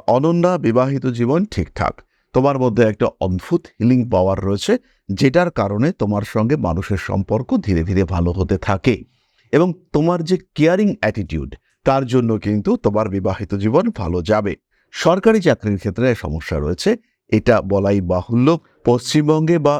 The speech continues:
বর্তমান সময়ে ভারতবর্ষেও বলা যেতে পারে সরকারি চাকরি যথেষ্ট দুর্লভ। তো চাকরির যোগ নেই বলবো না,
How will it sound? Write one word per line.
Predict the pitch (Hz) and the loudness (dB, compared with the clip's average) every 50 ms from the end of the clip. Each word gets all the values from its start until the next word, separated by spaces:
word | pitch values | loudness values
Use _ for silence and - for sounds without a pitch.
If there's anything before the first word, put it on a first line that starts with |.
| - - 107 | -2 -2 0
বর্তমান | 104 107 104 - 120 117 120 120 | 0 0 0 -2 -2 0 0 0
সময়ে | 113 - - 110 104 110 110 107 | 0 -2 -2 -2 0 0 0 0
ভারতবর্ষেও | 98 98 90 92 90 87 90 98 92 - - - 117 107 | -2 -2 -2 -2 -2 0 0 -2 -2 -2 -2 0 0 0
বলা | 98 95 92 92 | 2 0 0 -2
যেতে | 90 92 80 92 | -2 -4 -4 -4
পারে | 78 101 110 120 143 147 - _ _ _ _ | -2 -2 0 0 -2 -2 -6 _ _ _ _
সরকারি | - - - 117 110 104 - 117 107 | -4 0 0 0 2 0 -2 -2 -2
চাকরি | 101 - 104 101 - - 104 | -2 -2 -2 -2 0 -2 -2
যথেষ্ট | 98 95 90 90 - 120 104 - - 127 | 0 0 -2 -4 -4 -6 -6 -2 -2 -2
দুর্লভ। | 107 85 87 90 90 98 104 113 139 160 160 - _ _ _ _ _ _ - | -2 0 -2 -2 0 2 2 2 2 0 -2 -8 _ _ _ _ _ _ -2
তো | 107 107 104 101 101 101 82 - - _ _ _ _ _ _ _ _ | 0 0 0 0 -2 -2 -4 -6 -8 _ _ _ _ _ _ _ _
চাকরির | - 160 151 151 - _ - 208 220 185 151 120 | 0 0 0 0 -2 _ 0 0 2 0 -2 -6
যোগ | - - 143 156 165 156 156 - 76 113 117 | -4 0 0 2 2 0 -4 -6 -4 -2 0
নেই | 123 151 180 202 185 | 2 2 2 2 2
বলবো | 139 123 107 92 90 104 | 0 -2 -2 -2 -4 -2
না, | 110 160 | -2 -2